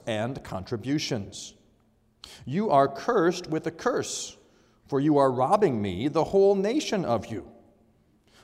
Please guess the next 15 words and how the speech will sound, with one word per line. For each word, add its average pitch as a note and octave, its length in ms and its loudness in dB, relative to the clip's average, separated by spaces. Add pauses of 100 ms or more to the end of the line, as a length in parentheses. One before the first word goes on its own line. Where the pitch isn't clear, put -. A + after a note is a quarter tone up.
Bring G#3 460 2
the F3+ 140 2
full A3+ 340 0
tithe B2+ 680 0
into B2 260 -6
the D#3 140 -4
storehouse, E3+ 840 -6 (420)
that C3 220 0
there E3 140 4
may D3+ 160 0
be C#3 160 0
food D#3 640 0
in D#3+ 240 -4
my F3 200 0
house. F#3 580 -6